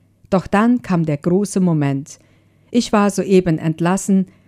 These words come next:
meine Mutter feierte ihren Geburtstag und ich fuhr mit dem Automatikwagen die Strecke von Marburg nach Duisburg, etwa zweihundertfünfzig Kilometer.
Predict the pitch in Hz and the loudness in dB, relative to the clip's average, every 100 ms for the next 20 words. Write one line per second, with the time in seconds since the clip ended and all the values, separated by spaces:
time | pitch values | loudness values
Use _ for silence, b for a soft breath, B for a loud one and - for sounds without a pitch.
0 | b 214 208 220 269 175 151 196 190 196 | b 2 4 6 4 2 -2 0 0 0
1 | 190 175 165 160 156 165 214 - 185 175 | 0 0 0 0 -2 -2 -4 -2 -2 -2
2 | - - 180 - 240 - 262 262 214 170 | -4 -2 -2 0 -4 -2 2 2 2 0
3 | 175 - 156 160 156 180 208 190 - 170 | -2 -2 -2 0 0 0 -2 -4 0 0
4 | 165 175 160 156 - 202 220 240 240 - | 0 -2 -2 -6 -2 -2 0 0 -2 -4
5 | - 202 175 160 165 175 185 - 190 - | 0 2 4 2 0 0 0 0 -2 0
6 | - 202 - - 156 151 - _ _ 226 | 0 0 0 -2 -2 -2 -20 _ _ -4
7 | 240 240 240 - 226 233 226 226 185 175 | -2 -2 -2 -2 0 2 2 2 -2 -2
8 | - 185 - 202 185 151 147 139 147 | -4 -6 -4 -2 0 0 -2 -4 -6